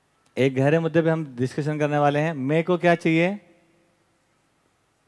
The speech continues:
क्या चाहिए? <clears throat> ठीक है ये बात?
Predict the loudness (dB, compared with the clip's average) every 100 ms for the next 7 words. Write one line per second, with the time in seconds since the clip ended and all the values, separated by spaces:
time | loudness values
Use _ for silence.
0 | _ _ _ _ _ _ _ _ _ _
1 | _ _ _ _ _ _ _ _ _ -4
2 | -2 0 -2 -2 -10 _ _ _ _ _
3 | _ _ _ _ _ _ _ _ _ _
4 | _ _ -12 -12 -12 -16 _ _ _ _
5 | _ _ _ _ _ _ _ _ _ _
6 | _ _ _ _ _ _ _ _ _ _
7 | _ _ _ -2 0 0 2 0 -2